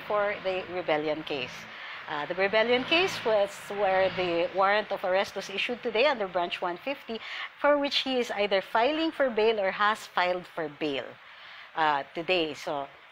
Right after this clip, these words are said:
he will be released as soon as the bail is accepted by the court. Ah, bakit po siya hindi pa ina-arrest ng court martial? Because he, the Special General Court Martial number one pertains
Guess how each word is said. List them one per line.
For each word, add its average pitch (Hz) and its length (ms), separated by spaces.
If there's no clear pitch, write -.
he - 140
will 220 160
be 233 140
released 247 460
as 202 80
soon 196 200
as 190 100
the - 100
bail 170 240
is - 140
accepted 247 500
by 180 140
the 175 80
court. 202 360
Ah, 156 240
bakit 277 480
po 262 160
siya 208 400
hindi 214 240
pa 208 160
ina-arrest 196 640
ng 247 160
court 208 240
martial? 202 400
Because 220 400
he, 254 240
the 226 240
Special 339 400
General 240 400
Court 233 240
Martial 220 320
number 202 320
one 202 240
pertains 240 480